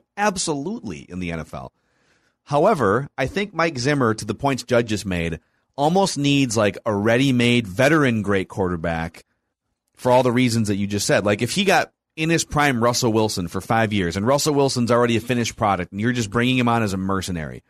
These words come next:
or you get Aaron Rodgers as a mercenary for five years in his late thirties or something, yes, M-, Mike Zimmer would probably at least have coached in a Super Bowl by now. But the biggest difference is Bill Belichick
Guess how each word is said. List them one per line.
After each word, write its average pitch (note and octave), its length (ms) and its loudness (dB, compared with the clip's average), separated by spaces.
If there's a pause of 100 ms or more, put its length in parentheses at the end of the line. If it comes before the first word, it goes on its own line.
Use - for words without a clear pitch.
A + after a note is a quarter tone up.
(340)
or A#2+ 100 0
you D3 160 2
get C#3 220 0
Aaron C#3 320 2
Rodgers G#2 460 0
as G2 120 -4
a G#2 60 -2
mercenary G#2 640 0
for F#2+ 140 -8
five A2 340 0
years F#2 460 0 (320)
in A2 100 -2
his G2 140 -2
late A2+ 260 0
thirties G2 380 0
or E2 80 -6
something, D2+ 480 -8 (260)
yes, - 680 -4
M-, - 320 -8
Mike C3+ 320 0
Zimmer B2+ 520 0
would A#2 200 -4
probably A2 640 0 (680)
at D#3 80 0
least E3+ 200 2
have C3+ 140 0 (320)
coached E3+ 320 0
in D#3 60 0
a C3 80 0
Super G#2 260 -4
Bowl E2+ 180 -2
by D2+ 160 -6
now. G#1+ 200 -14 (920)
But C#3+ 260 0
the E3 80 0
biggest E3 340 0
difference G3 320 2
is C3 160 0
Bill D3+ 240 2
Belichick C3+ 800 0